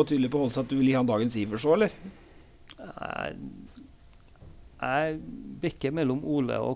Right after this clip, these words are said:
Speaker 2: Carlo, men jeg synes at generelt sett så får spissene som skårer mål, eh, nok kred. Er ikke enig, Mikke? Så jeg tenker,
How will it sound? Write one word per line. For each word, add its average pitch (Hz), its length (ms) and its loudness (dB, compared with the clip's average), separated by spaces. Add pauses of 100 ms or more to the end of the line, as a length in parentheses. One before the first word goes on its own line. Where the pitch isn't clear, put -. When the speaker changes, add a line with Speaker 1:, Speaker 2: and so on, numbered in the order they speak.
Speaker 2:
Carlo, 120 320 0
men 143 160 0
jeg 143 220 4
synes 143 260 -4
at 151 160 -4
generelt 120 480 -2
sett 151 160 0
så 143 100 -4
får 143 220 -2
spissene 110 480 -2
som 127 160 -6
skårer 135 240 4
mål, 175 300 4 (580)
eh, 139 320 4
nok 165 320 2
kred. 139 320 4 (240)
Er 135 80 0
ikke 160 160 2
enig, 147 160 2
Mikke? 165 240 6 (240)
Så - 400 -2
jeg 135 160 6
tenker, 123 480 2